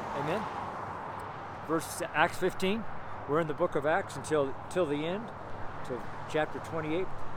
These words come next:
Right here is Acts fifteen, and we'll go on down to number six. We did the first five on Sunday, yesterday. <laughs> It seems like yesterday was, like, a week ago.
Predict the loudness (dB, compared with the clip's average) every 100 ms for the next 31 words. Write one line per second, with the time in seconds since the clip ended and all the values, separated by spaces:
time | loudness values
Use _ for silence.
0 | 0 0 6 6 8 6 6 2 4 4
1 | 6 4 4 0 -6 -8 -8 -6 -4 0
2 | 2 8 8 8 6 6 4 0 -2 2
3 | 6 6 4 0 4 4 4 4 4 4
4 | 4 4 6 2 2 2 2 4 2 0
5 | -6 -4 6 6 6 2 4 4 0 -8
6 | -8 -8 -10 -10 -10 -10 -6 -4 -2 -2
7 | 2 2 6 4 4 2 2 2 2 0
8 | 2 2 2 0 -6 -6 -4